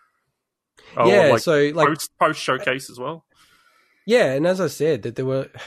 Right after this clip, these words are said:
Speaker 2: you know, a lot of things that just seemed like they should have been in the showcase, even if they had handled it really quick.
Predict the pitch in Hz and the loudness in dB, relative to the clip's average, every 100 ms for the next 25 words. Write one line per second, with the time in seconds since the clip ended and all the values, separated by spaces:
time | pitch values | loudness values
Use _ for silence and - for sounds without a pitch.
0 | - 156 110 104 123 240 - 160 165 123 | -8 -4 -4 -4 -4 -2 -4 -2 -2 -2
1 | 107 110 107 104 - _ _ _ _ _ | -4 -4 -6 -8 -16 _ _ _ _ _
2 | _ _ - 175 - 165 156 120 104 110 | _ _ -10 -6 -2 0 0 0 -4 -8
3 | 120 - 170 185 135 127 110 - 127 135 | -6 -2 0 2 0 -2 -6 -8 -8 -6
4 | 110 107 135 139 123 - 110 104 - 110 | -8 -8 -6 -4 -4 -6 -10 -10 -10 -8
5 | 120 117 110 113 110 107 - - 156 - | -8 -8 -10 -10 -10 -10 -10 -6 -6 -6
6 | _ | _